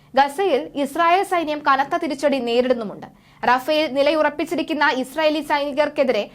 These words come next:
വൻ ആക്രമണമാണ് ഹമാസും അഴിച്ചുവിടുന്നത്.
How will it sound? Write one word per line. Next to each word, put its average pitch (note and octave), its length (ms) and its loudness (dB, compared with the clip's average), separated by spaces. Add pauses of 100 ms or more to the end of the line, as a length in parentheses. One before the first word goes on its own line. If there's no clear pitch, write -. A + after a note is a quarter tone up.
(200)
വൻ C#4 200 2
ആക്രമണമാണ് D#4+ 640 0
ഹമാസും D4 760 0
അഴിച്ചുവിടുന്നത്. A3+ 640 -2